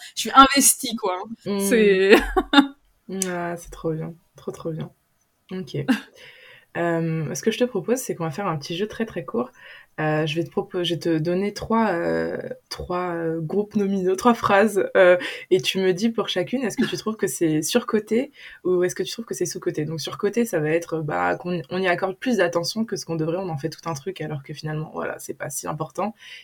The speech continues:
Speaker 2: Et sous-coté, bah, c'est l'inverse, c'est-à-dire qu'on devrait plus se pencher dessus. En tout cas, tu trouves qu'il devrait y avoir plus de gens qui se penchent dessus et qui prennent ça au sérieux.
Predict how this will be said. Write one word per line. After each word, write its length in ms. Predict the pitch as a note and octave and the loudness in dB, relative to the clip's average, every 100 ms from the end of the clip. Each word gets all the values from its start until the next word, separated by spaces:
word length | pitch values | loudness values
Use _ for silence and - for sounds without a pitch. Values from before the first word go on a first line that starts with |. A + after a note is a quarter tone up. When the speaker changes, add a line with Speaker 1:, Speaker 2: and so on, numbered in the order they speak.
| - | -8
Speaker 2:
Et 40 | |
sous-coté, 420 | D#3 E3 D#3+ D#3 F3+ | -6 -2 -2 -2 -4
bah, 180 | E3+ | -4
c'est 160 | D3+ E3+ | -4 -2
l'inverse, 380 | E3 D#3 F#3+ - | 0 0 0 -2
c'est-à-dire 220 | D#3 E3 | -8 -8
qu'on 340 | - D#3 E3 F#3 | -8 -6 -6 -2
devrait 280 | F3+ F3 E3+ | 0 0 0
plus 180 | G#3+ | -2
se 80 | - | -2
pencher 300 | E3 D#3 D3+ | -4 -6 -8
dessus. 120 | C#3+ | -8
En 40 | F3 | -10
tout 100 | D3+ | -12
cas, 80 | E3+ | -14
tu 140 | - | -14
trouves 200 | - F#3 | -16 -16
qu'il 240 | - B2+ - - - - | -10 -10 -12 -18 -18 -6
devrait 180 | E3+ | -2
y 20 | F3+ | 0
avoir 160 | E3+ | -2
plus 140 | - G3+ | -6 -4
de 80 | F3+ | -2
gens 140 | F3 | -4
qui 120 | F3 | -8
se 60 | D#3+ | -10
penchent 200 | D#3+ E3 | -8 -8
dessus 280 | D#3 - F3+ | -6 -6 -6
et 80 | D3+ | -8
qui 140 | - | -12
prennent 180 | C#3 D3+ | -12 -10
ça 100 | E3 | -8
au 60 | |
sérieux. 260 | D#3 D#3+ D#3+ | -10 -14 -16